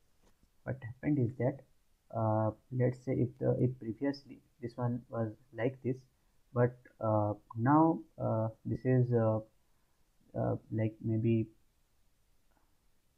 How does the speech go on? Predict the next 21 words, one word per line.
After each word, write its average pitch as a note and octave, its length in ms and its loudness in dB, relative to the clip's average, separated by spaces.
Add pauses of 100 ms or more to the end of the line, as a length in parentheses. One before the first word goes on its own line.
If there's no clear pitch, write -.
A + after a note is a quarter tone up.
(840)
somewhere A2 240 0
like, A2+ 240 2 (320)
I A#2 40 -4
mean, A#2 280 2 (480)
it B2+ 140 -12
could C#3+ 180 4
be, D#3 260 8
uh, B2 200 4 (220)
uh, G#2+ 400 0
some, B2 300 2 (800)
at A#2 100 -4 (100)
some, B2 300 4
uh, A2 220 2 (500)
or A#2+ 220 4
directed C3 500 2
to, C3 320 4 (480)
uh, A2 260 4 (360)
northeast A#2+ 680 2
or A#2+ 160 2
northwest A#2 680 0
direction A2+ 440 0